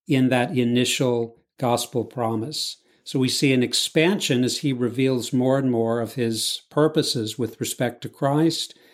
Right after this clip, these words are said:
uh, his, uh, mediatorial offices, prophet, priest, and king, the, uh, nature of what it is that he has promised,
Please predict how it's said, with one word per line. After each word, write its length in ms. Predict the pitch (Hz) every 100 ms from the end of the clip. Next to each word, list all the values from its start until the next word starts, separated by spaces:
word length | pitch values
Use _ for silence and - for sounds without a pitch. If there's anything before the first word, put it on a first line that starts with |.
| _ _ _
uh, 160 | 131 117
his, 640 | 113 131 120 113 - - - _ _ _
uh, 160 | 117 165 277
mediatorial 800 | 135 135 139 131 143 127 117 117
offices, 580 | 135 - 151 - 135
prophet, 480 | - 139 127 - -
priest, 340 | - 127 113 -
and 180 | 110
king, 480 | - 156 156 160 160 - _ _ _ _
the, 440 | 127 123 120 120 117 285
uh, 200 | 117 131 - _ 127
nature 840 | 123 123 135 147 - 156 151 185 190
of 460 | 120 123 117 113
what 400 | - 107 117 139
it 120 | 147 135
is 240 | 135 131
that 140 | 147
he 120 | 143 127
has 140 | 110
promised, 680 | - 135 139 156 160 - -